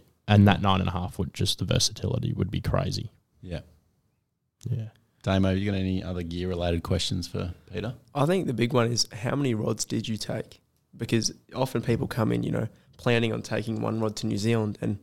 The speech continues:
Speaker 3: if you're going away for eighteen days, you really wanna be taking two, possibly three.
Speaker 1: I would not take one rod to New Zealand.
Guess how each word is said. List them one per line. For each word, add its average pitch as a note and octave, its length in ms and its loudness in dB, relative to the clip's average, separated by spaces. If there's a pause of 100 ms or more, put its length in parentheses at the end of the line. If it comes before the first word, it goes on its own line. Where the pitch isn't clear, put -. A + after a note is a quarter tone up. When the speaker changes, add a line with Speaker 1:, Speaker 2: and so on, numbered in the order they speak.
(100)
Speaker 3:
if - 120 -14
you're B2 140 6
going A#2 120 2
away A2 200 0
for - 160 -8
eighteen A2 320 0
days, A2 440 -4 (260)
you G#2+ 120 -6
really A2+ 300 2
wanna A2 180 -2
be A#2 80 -6
taking - 420 -4
two, A2+ 300 0
possibly - 520 -6
three. - 340 -6 (180)
Speaker 1:
I A#2+ 160 12
would A2 240 12
not A2 320 10
take F#2+ 360 2
one G2+ 260 4
rod G#2 200 8
to - 120 2
New G2+ 180 8
Zealand. F#2+ 540 4